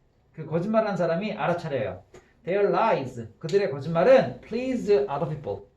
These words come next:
다른 사람들을 기쁘게 한다라는 것을 알아차릴 때 만족을 얻어요. 또는 because, 자, 왜냐하면 they realize that, 그들은 깨닫게 되죠.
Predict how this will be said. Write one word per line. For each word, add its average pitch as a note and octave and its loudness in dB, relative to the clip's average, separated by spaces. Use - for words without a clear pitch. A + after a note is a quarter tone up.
다른 E3 -6
사람들을 F3+ 0
기쁘게 G3+ 0
한다라는 F#3+ -2
것을 F#3 0
알아차릴 C#3 -4
때 - -20
만족을 D3 -6
얻어요. B2+ -8
또는 C#4 0
because, D3+ 0
자, D#3 -8
왜냐하면 E3 -2
they A3 0
realize E3 0
that, F3+ -4
그들은 G#3 -4
깨닫게 C4+ -4
되죠. - -6